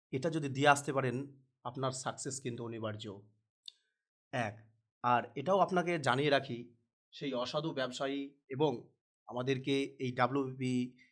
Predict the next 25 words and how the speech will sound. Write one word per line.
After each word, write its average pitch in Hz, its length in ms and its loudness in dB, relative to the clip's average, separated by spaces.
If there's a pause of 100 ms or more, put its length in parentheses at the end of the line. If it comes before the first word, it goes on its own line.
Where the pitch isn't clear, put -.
(240)
এক্সামকে 139 920 -2
সঠিকভাবে 147 580 -2
পরিচালনা 135 440 -2
করার 131 240 -2
জন্য 143 320 0
প্রত্যেকটা 143 580 -6
রেঞ্জে 147 360 0
কিন্তু 127 480 -2 (460)
আমাদের 123 580 -2 (180)
প্রশাসনের 165 500 0
তরফ 131 300 -4
থেকে 131 180 -2
কিন্তু 123 460 -6 (400)
আলাদাভাবে 123 400 -2
বোর্ড 127 300 -4
তৈরি 123 200 -2
করা 113 180 -6
হয়েছে। 127 680 -6 (920)
আর 151 100 0
একটা 160 200 -2
জিনিস 175 260 0
আমি 165 160 -2 (420)
বলবো, 143 520 0 (440)
যেটা 143 200 2
হচ্ছে, 147 480 -2